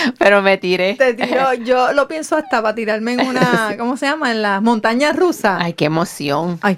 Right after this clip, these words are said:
Speaker 2: pues, pues, ve, yo, yo no soy
Speaker 1: Sí.
Speaker 2: perfecta. Yo
Speaker 1: <laughs>
Speaker 2: todavía ese miedo lo tengo, pero ¿saben qué? Lo, lo voy a superar. Lo voy a superar porque eso no puede ser algo que, ¿verdad? Que,
Speaker 1: Ay,
Speaker 2: que
Speaker 1: sí,
Speaker 2: no
Speaker 1: no,
Speaker 2: tenga miedo de
Speaker 1: exacto.
Speaker 2: no, pero todos los proyectos que tú,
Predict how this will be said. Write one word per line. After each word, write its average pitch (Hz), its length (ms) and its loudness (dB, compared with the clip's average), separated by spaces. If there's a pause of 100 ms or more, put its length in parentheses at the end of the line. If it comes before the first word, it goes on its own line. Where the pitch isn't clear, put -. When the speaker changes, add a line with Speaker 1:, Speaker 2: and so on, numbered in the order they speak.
Speaker 2:
pues, 208 180 -4
pues, 214 160 0
ve, 269 180 0
yo, 214 220 -2
yo 208 220 0
no 247 80 0
soy 320 160 -2
Speaker 1:
Sí. 285 40 -6
Speaker 2:
perfecta. 220 680 0
Yo 220 160 2
Speaker 1:
<laughs> - 20 0
Speaker 2:
todavía 285 400 0
ese 285 220 -2
miedo 294 340 0
lo 214 140 0
tengo, 220 420 0
pero 208 300 0 (360)
¿saben 262 340 -2
qué? 302 340 -4
Lo, 208 260 -2
lo 214 180 -2
voy 190 140 0
a 208 80 -2
superar. 214 640 0 (420)
Lo 226 60 -2
voy 220 100 4
a 220 80 2
superar 262 400 0
porque 247 220 -6
eso 233 180 -2
no 262 100 -4
puede 262 260 2
ser 262 200 0
algo 247 260 0
que, 233 120 0
¿verdad? 208 240 2
Que, 277 100 -4
Speaker 1:
Ay, 226 220 0
Speaker 2:
que 233 120 -2
Speaker 1:
sí, 214 60 0
Speaker 2:
no 220 60 0
Speaker 1:
no, 233 80 -2
Speaker 2:
tenga 247 320 0
miedo 240 260 2
de 220 140 2
Speaker 1:
exacto. 156 380 -12
Speaker 2:
no, 214 120 0
pero 226 180 2
todos 254 180 4
los 311 100 0
proyectos 302 420 0
que 254 160 -4
tú, 247 240 -4